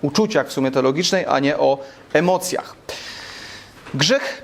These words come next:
pierworodny, uczucia i cnoty. Dlaczego tak, e, rozpoczynamy tą, e, część? Ponieważ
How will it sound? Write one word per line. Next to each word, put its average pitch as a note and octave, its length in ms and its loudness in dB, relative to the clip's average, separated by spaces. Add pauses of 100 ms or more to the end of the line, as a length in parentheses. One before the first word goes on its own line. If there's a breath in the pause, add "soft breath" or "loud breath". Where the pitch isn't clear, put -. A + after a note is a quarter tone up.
pierworodny, G3+ 680 4
uczucia F#3 480 0
i E3 80 -4
cnoty. D3 480 0 (240)
Dlaczego F3+ 360 2
tak, F#3+ 320 0
e, E3 220 4
rozpoczynamy D#3+ 600 0
tą, D3 260 0
e, C3+ 220 2
część? B2 300 0
Ponieważ F#3+ 460 0